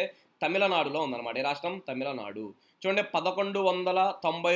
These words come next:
రెండు చదరపు కిలోమీటర్ల విస్తీర్ణం కలిగిన ఈ ఏనుగుల రిజర్వ్ను తమిళనాడు ప్రభుత్వం ఐదవ ఎలిఫెంట్ రిజర్వ్గా ఆమోదించింది. తమిళనాడు రాష్ట్రంలో మొత్తం ఐదు ఎలిఫెంట్ రిజర్వ్లు అయితే ఉన్నాయి. అదో ఉందా? తమిళనాడులో ఇప్పుడు మొత్తం ఐదు ఎలిఫెంట్ రిజర్వ్లు ఉన్నాయి. మరి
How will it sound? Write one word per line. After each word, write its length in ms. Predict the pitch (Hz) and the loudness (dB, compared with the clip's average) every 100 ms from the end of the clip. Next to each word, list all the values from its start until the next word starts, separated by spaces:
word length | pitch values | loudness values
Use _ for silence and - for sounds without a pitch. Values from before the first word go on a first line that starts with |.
| 175 | 2
రెండు 180 | 180 | 0
చదరపు 400 | 180 165 151 190 | -2 -4 -2 -2
కిలోమీటర్ల 760 | 190 190 185 185 180 180 180 180 | -2 0 0 2 0 -2 -2 -2
విస్తీర్ణం 640 | 143 143 - 180 180 180 | -4 -8 -2 -2 0 0
కలిగిన 300 | 175 175 175 147 147 | 0 0 0 -2 -4
ఈ 20 | 190 196 165 | -4 0 2
ఏనుగుల 320 | 185 180 180 | 2 0 0
రిజర్వ్ను 560 | 165 143 147 139 135 180 208 - _ _ 151 | -2 -2 -4 -4 -2 -2 -2 -10 _ _ 0
తమిళనాడు 460 | 180 208 202 202 | 2 4 4 4
ప్రభుత్వం 460 | 185 156 147 - 190 - 131 | 2 -2 -2 -2 -2 0 0
ఐదవ 440 | 170 202 202 202 | 2 2 2 4
ఎలిఫెంట్ 480 | 160 170 180 196 190 | 4 2 -2 -2 -2
రిజర్వ్గా 580 | 151 147 180 175 156 180 - 131 | -4 -2 -2 0 2 2 4 0
ఆమోదించింది. 920 | 151 165 143 127 123 117 135 123 - - _ - | 0 -4 -6 -10 -10 -6 -2 -2 -4 -10 _ -2
తమిళనాడు 500 | 160 196 202 202 202 | 2 4 2 4 2
రాష్ట్రంలో 600 | 185 160 165 175 156 165 180 156 | 2 2 0 -2 0 4 4 2
మొత్తం 280 | 151 175 185 - | -2 -4 -4 -2
ఐదు 280 | 151 202 208 | 0 0 0
ఎలిఫెంట్ 500 | 170 165 165 185 180 175 | 0 -2 -2 -2 0 0
రిజర్వ్లు 320 | 143 160 160 143 | -2 -4 -2 -2
అయితే 200 | 135 202 160 113 - | 0 2 2 0 -8
ఉన్నాయి. 240 | 110 117 98 | -10 -8 -4
అదో 120 | 151 | -2
ఉందా? 180 | 156 170 - _ - | -2 -4 -6 _ -6
తమిళనాడులో 400 | 151 180 180 185 | -2 2 2 2
ఇప్పుడు 140 | 170 | -2
మొత్తం 380 | 156 147 - 208 - | -2 -2 0 0 2
ఐదు 240 | 156 170 | 2 0
ఎలిఫెంట్ 340 | 160 143 147 131 | -2 -4 -6 -4
రిజర్వ్లు 240 | 127 139 | -4 -6
ఉన్నాయి. 160 | 104 101 _ - | -8 -14 _ -4
మరి 140 | 165 | 0